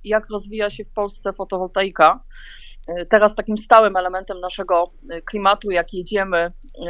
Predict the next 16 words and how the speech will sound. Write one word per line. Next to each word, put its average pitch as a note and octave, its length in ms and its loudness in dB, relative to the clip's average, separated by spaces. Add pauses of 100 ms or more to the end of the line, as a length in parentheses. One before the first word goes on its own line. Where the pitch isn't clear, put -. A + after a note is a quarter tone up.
(920)
wyjeżdżamy F#3 520 6
nawet F#3+ 320 4 (200)
z - 120 -16
Warszawy, F#3 680 0 (540)
zaraz F3+ 520 0
potem E3+ 260 -8
napotykamy E3 680 -4 (480)
na F3 360 6 (200)
bardzo G3 480 6
wielu F3+ 200 -8
domach F3 440 -6
instalacje E3+ 520 -8
fotowoltaiczne. D#3+ 840 -10 (520)
I - 60 -20
to C4 100 4
pokazuje, B3 800 6